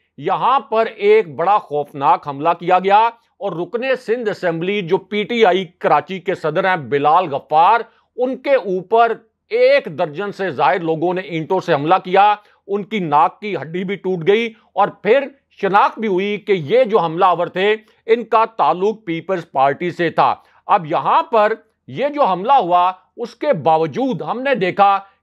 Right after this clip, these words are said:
कि जो पीडीएम के कैंप्स थे, वो खाली थे और अब यहां का जो नतीजा आया है, इस नतीजे के मुताबिक इमरान खान साहब यहां से कामयाब करार पाए हैं और जो पीडीएम के उम्मीदवार हैं अब्दुल हकीम बलोच,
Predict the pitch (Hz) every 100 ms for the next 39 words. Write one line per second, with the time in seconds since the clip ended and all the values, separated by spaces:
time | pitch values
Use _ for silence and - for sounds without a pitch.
0 | _ 233 175 110 185 269 302 277 240 _
1 | - 233 226 262 247 220 202 202 175 202
2 | - 190 185 180 165 123 175 185 190 190
3 | 180 - - 202 - 208 196 147 143 156
4 | 262 285 226 202 190 156 170 196 170 160
5 | 165 180 170 _ - 277 320 175 180 190
6 | 165 202 196 185 160 160 156 175 185 -
7 | _ - 185 202 240 269 - 175 190 175
8 | 185 185 165 147 139 170 165 175 165 143
9 | 139 143 170 - 165 165 165 165 175 180
10 | 202 202 _ - 196 165 208 - 233 240
11 | 254 262 233 220 190 165 139 151 180 180
12 | 160 180 - 165 156 208 190 139 165 180
13 | 165 139 165 185